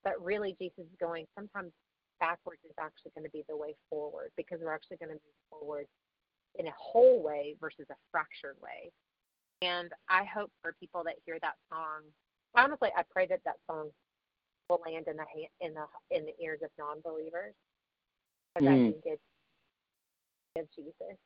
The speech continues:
Speaker 1: that he comes to say, "I do life. I've come to make you a new creation. I've come, I came so you could start over." And I just hope that when people hear it, it just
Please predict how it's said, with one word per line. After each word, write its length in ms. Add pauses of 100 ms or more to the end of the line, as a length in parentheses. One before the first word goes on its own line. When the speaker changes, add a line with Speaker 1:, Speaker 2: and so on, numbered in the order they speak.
(180)
Speaker 1:
that 180
he 100
comes 280
to 200 (120)
say, 100 (160)
"I 120 (2250)
do 200
life. 400 (100)
I've 160
come 260
to 80
make 120 (240)
you 80
a 320
new 40 (280)
creation. 420
I've 200
come, 360 (220)
I 240
came 460
so 180
you 120
could 180 (140)
start 280
over." 380 (720)
And 420 (160)
I 220
just 240 (120)
hope 200
that 120
when 140
people 400
hear 180
it, 200
it 120 (140)
just 140